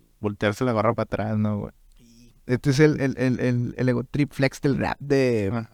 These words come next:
Speaker 2: del fucking mime, ¿no, güey?
Speaker 1: Este es el que tiren mierda, yo soy el me vale verga.
Speaker 2: <laughs> Sí, güey, aquí es flexeras, ¿no? O sea, puta, también toca así como medio de que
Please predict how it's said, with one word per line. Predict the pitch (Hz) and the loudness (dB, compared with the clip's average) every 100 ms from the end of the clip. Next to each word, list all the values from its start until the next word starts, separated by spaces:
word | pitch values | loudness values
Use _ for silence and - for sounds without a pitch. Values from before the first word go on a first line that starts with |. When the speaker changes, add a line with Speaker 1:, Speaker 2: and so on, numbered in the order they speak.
| 110 | -4
Speaker 2:
del | 113 110 | -2 -2
fucking | - 117 - 123 | -4 -4 0 2
mime, | 123 127 127 | 2 2 0
¿no, | 123 156 | -2 -2
güey? | 151 139 - - | -4 -8 -12 -10
Speaker 1:
Este | 110 - 147 143 | -10 -4 2 2
es | 151 | 4
el | 147 139 - | 2 2 -2
que | 139 | -4
tiren | 113 123 139 | 0 0 2
mierda, | 143 147 151 | 4 4 4
yo | 147 135 | 2 2
soy | 143 | 2
el | 139 | 4
me | 135 | 4
vale | 113 120 127 | 2 2 0
verga. | 107 113 - | -2 -6 -8
Speaker 2:
<laughs> | 110 127 180 156 - 139 - - - - 170 | -2 0 0 0 -2 -6 -10 -14 -12 -8 -10
Sí, | - 196 | 0 4
güey, | 214 196 | 6 6
aquí | 139 143 147 | 2 0 0
es | 147 143 120 131 - - - - _ - _ - _ - _ - - _ - - _ - - - | 0 0 -2 -6 -14 -18 -20 -20 _ -20 _ -20 _ -20 _ -20 -20 _ -20 -20 _ -20 -20 -14
flexeras, | - 175 160 180 156 | -4 0 4 4 4
¿no? | 180 | 2
O | 170 | 0
sea, | 160 160 - | -4 -8 -10
puta, | - 180 - | -8 -8 0
también | 165 165 | 2 2
toca | 190 233 | 2 2
así | 208 208 | 2 0
como | - 220 | 0 2
medio | 220 190 175 147 | 4 4 2 2
de | 139 135 | 0 -2
que | 147 135 131 127 113 107 | -2 0 0 0 -2 -4